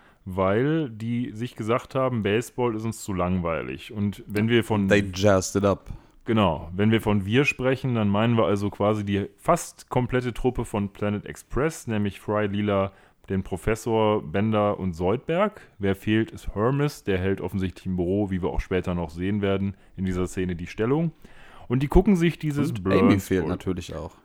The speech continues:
Speaker 1: Äh, und Amy fehlt auch, aber ich glaube, ich bin gar nicht sicher, ob Amy überhaupt auftaucht.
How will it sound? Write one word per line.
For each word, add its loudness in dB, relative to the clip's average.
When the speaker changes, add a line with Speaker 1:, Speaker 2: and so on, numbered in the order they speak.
Speaker 1:
Äh, -2
und 0
Amy 4
fehlt -4
auch, -6
aber 4
ich -4
glaube, 2
ich -14
bin -2
gar 2
nicht 0
sicher, 0
ob -2
Amy 0
überhaupt -6
auftaucht. -8